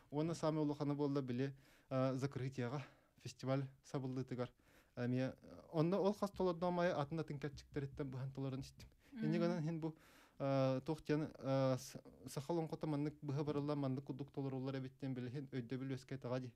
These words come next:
Speaker 2: Мгм.
Speaker 1: Э, онтон
Speaker 2: Тө
Speaker 1: буллар,
Speaker 2: сеңәрен истелләр.
Speaker 1: э, дерби сеңәрдиләр хәп.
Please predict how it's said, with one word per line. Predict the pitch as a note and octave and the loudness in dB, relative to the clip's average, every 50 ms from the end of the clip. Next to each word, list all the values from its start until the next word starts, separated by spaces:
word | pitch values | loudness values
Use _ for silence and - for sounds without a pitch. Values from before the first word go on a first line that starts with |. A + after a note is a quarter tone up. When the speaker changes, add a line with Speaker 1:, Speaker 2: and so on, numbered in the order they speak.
| _ | _
Speaker 2:
Мгм. | B3+ A3 G#3 G#3+ G#3+ G#3 G#3 G3 G#3+ G#3 G#3+ G#3+ - - - - _ _ _ - | -8 -6 -4 -2 -2 -4 -4 -6 -6 -6 -6 -8 -10 -16 -20 -20 _ _ _ -4
Speaker 1:
Э, | F3 F3+ F3 E3+ E3 D3 - | 0 2 4 4 2 2 2
онтон | E3 E3+ F#3 - A#3+ A#3 | 0 0 2 6 6 6
Speaker 2:
Тө | A#3+ | 8
Speaker 1:
буллар, | A#3+ A#3 | 8 8
Speaker 2:
сеңәрен | A#3 A#3 B3 B3 B3 B3 B3 | 8 8 8 6 6 2 0
истелләр. | - - B3 A#3+ A3+ A#3 A#3 A#3+ | -2 -4 -6 -6 -4 -6 -6 -8
Speaker 1:
э, | B3 - D#3+ D#3+ D#3 D#3 D#3+ - | -8 -10 -10 -12 -12 -14 -12 -10
дерби | F#3+ E3+ G#3 G#3 G3+ C4+ | 0 0 0 4 4 2
сеңәрдиләр | C4 - G#3+ G#3 G3 F#3 - G#3 A3 B3+ A3+ | 4 4 4 4 4 2 2 2 2 2 4
хәп. | - A3 A#3 | 2 0 0